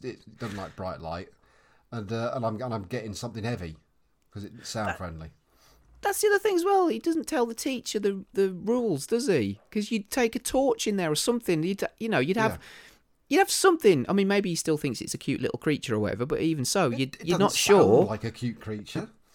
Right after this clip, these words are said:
Speaker 2: No, you're not sure. So you'd take some kind of defense or something to, you know, uh, even put a glove on or something. I don't know.
Speaker 1: <laughs>
Speaker 2: But, um, anyway, so then, um,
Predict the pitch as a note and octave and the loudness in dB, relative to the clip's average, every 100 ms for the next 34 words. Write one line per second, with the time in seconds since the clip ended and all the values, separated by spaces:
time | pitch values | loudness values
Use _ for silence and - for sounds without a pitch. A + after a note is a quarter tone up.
0 | - _ _ - F4+ D4 C3+ - A#3+ - | -20 _ _ 4 6 6 4 2 2 4
1 | - A3 D3 C3+ F3+ E3+ - A#3 G#3+ - | 6 8 8 4 0 0 0 0 0 2
2 | - G3 - G3 F#3+ F#3 F3 D#3+ - E3 | 2 2 2 2 2 4 2 0 -2 0
3 | - D#3+ F#3+ - - F3+ - F3 - F3+ | 2 2 2 -4 -4 -2 0 0 2 0
4 | F3 E3 _ - E3+ F#2+ G#2+ - - - | 0 -8 _ -2 0 2 0 -2 -16 -16
5 | - - D#3 - C#4+ F4+ D#4+ C4 C4 A#3+ | -6 4 4 8 8 8 8 8 8 6
6 | D4 D#4 G#3+ E3 B2+ - C3 G#2 G#2+ A#2+ | 8 8 6 6 4 2 2 2 2 4
7 | D#3 G#2 F2+ A#2+ - - - - - E3+ | 2 2 2 0 -4 -12 -12 2 8 8
8 | C#3+ - E3+ E3+ E3+ E3 D#3 _ - C#3 | 8 6 10 12 10 8 2 _ 6 6
9 | C3 G#2+ G#2 G#2+ - - E3+ D#3+ D3+ _ | 8 4 4 2 -2 4 8 8 6 _
10 | _ _ - F3+ F3+ E3+ - _ _ _ | _ _ 4 6 6 4 -4 _ _ _
11 | - B2+ B2 A#2+ A2+ | 0 2 4 2 0